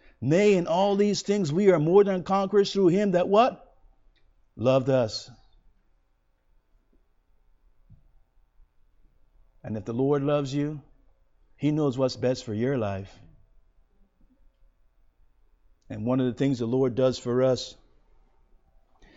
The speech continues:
because we belong to him, especially when we start to slip, go the wrong way, this is what the Lord does for you because he cares for you.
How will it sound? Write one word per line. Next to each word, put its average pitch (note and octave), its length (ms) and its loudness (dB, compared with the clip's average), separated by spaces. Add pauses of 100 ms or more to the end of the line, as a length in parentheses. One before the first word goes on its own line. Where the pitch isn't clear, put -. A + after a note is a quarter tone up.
(160)
because B2+ 380 0
we C3+ 80 2
belong B2+ 460 -2
to C3 100 -8
him, B2 460 -4 (600)
especially D3+ 460 -4
when D#3+ 160 -4
we C#3+ 80 -2
start D#3 300 -2
to D#3+ 60 -14
slip, - 380 -4 (1600)
go C#3 160 -2
the B2+ 100 -2
wrong C#3 340 -2
way, C3+ 400 0 (1300)
this F#3+ 100 -2
is F#3 40 -2
what E3 120 0
the C#3+ 60 -4
Lord C#3+ 260 -2
does C#3+ 180 0
for B2 120 -8
you B2 100 -2
because A#2 300 -4
he A2+ 100 -6
cares B2+ 260 -4
for - 120 -12
you. G#2 240 -4